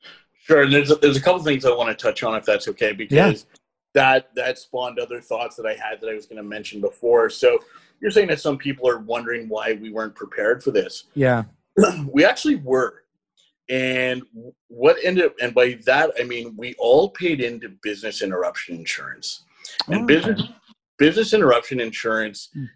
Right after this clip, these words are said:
Speaker 1: is to protect us if we cannot operate. Okay. So the problem being is that the insurance companies all decided that a pandemic is not covered under business interruption insurance.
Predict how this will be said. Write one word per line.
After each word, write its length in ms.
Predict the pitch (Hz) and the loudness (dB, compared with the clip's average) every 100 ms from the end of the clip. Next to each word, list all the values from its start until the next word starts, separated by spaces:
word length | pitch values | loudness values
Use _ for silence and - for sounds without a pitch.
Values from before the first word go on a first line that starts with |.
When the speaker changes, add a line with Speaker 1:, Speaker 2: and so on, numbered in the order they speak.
| _ | _
Speaker 1:
is 480 | 117 123 123 120 113 | -4 0 0 -2 -8
to 100 | - | -12
protect 480 | 98 110 - 120 - | -12 -12 -4 -2 -2
us 160 | 117 117 | -4 -4
if 120 | 98 | -4
we 80 | 104 | -8
cannot 380 | 98 107 92 90 | -8 -6 -6 -6
operate. 520 | 82 - 67 64 - _ _ _ _ | -8 -12 -14 -14 -18 _ _ _ _
Okay. 320 | - - - - - - - - | -12 -6 -6 -6 -12 -20 -20 -12
So 840 | - - 147 139 131 131 127 131 _ _ - | -8 2 6 8 8 6 2 -4 _ _ -6
the 80 | 113 | -2
problem 320 | 156 196 185 | 2 2 0
being 220 | 131 123 | -4 -4
is 160 | 117 117 | -4 0
that 180 | 110 104 | 0 0
the 100 | 110 | -8
insurance 360 | 104 190 214 | -6 -6 -6
companies 340 | - 120 110 104 | -8 -10 -10 -10
all 140 | 101 | -8
decided 460 | 98 - 139 113 101 | -8 -4 0 0 -2
that 140 | 101 | -8
a 60 | 95 - | -10 -18
pandemic 440 | 98 98 107 98 _ _ - | -12 -8 -8 -12 _ _ -14
is 200 | 101 - | -12 -10
not 220 | 95 - | -10 -8
covered 360 | - 113 101 92 | -2 -2 -2 -6
under 200 | 92 87 | -8 -10
business 400 | - 92 90 - | -12 -14 -12 -10
interruption 480 | 87 95 139 - - | -4 0 0 -4 -14
insurance. 540 | - - - - - | -14 -14 -16 -20 -14